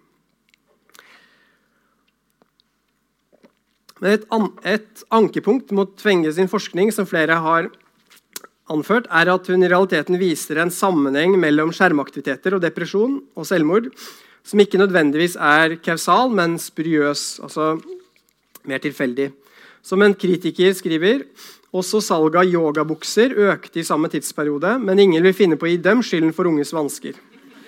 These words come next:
Et annet motargument, som, eh, er mitt eget, er også at norsk ungdom antageligvis ikke står noe tilbake for amerikansk når det gjelder å eie eller bruke en smarttelefon. Og dermed skulle vi også forvente lignende utslag på selvmordsstatistikken også her.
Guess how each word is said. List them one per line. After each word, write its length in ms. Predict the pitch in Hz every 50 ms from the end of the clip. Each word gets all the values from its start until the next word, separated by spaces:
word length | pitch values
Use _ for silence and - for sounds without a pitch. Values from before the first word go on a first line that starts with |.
| - - - - - - - - - - - - _ _ _ _ _ -
Et 140 | 208 208
annet 240 | 254 220 202 185 180
motargument, 640 | 202 185 180 196 170 165 170 170 185 226 277 269 -
som, 220 | - - - 190 180
eh, 460 | 180 175 180 180 180 180 180 - 185 170
er 60 | 170
mitt 160 | 180 185 185
eget, 400 | 202 175 156 151 175 214 240 233
er 240 | - 190 190 190 196
også 240 | 180 175 - 190 196
at 400 | 208 196 - - - - - -
norsk 320 | 196 190 202 196 - -
ungdom 320 | 233 196 190 170 170 190 208
antageligvis 480 | 208 208 196 170 165 170 190 185 190
ikke 240 | 226 - - 208 208
står 160 | - 202 180
noe 80 | 175 170
tilbake 420 | - 190 165 151 147 143 - -
for 140 | - - 175
amerikansk 640 | 165 160 160 170 170 - 175 180 202 233 247 - -
når 120 | 190 180 175
det 100 | 180 165
gjelder 240 | 151 147 151 160
å 80 | 190 - 190 180
eie 260 | 165 151 143 135 143
eller 140 | 139 156 160
bruke 400 | 160 170 180 165 139 - - -
en 100 | 139 143
smarttelefon. 720 | 139 - 160 143 131 - - 131 127 123 - 151 143 147 - _ _ - - _ _ _ _ _ _ _ -
Og 60 | 180
dermed 220 | 196 190 190 208 214
skulle 160 | 208 240 220
vi 100 | 214 214
også 160 | - 208 190
forvente 540 | 185 202 196 156 147 143 143 - 180 180 185
lignende 380 | 190 196 185 165 151 151 160 175 185 165
utslag 400 | 147 - - 143 143 151 151 -
på 160 | 160 160 156
selvmordsstatistikken 1120 | - 190 180 160 143 135 139 135 - - 135 - - 151 - - 143 135 _ - 165 160
også 240 | 160 143 - - 139
her. 160 | 131 131 -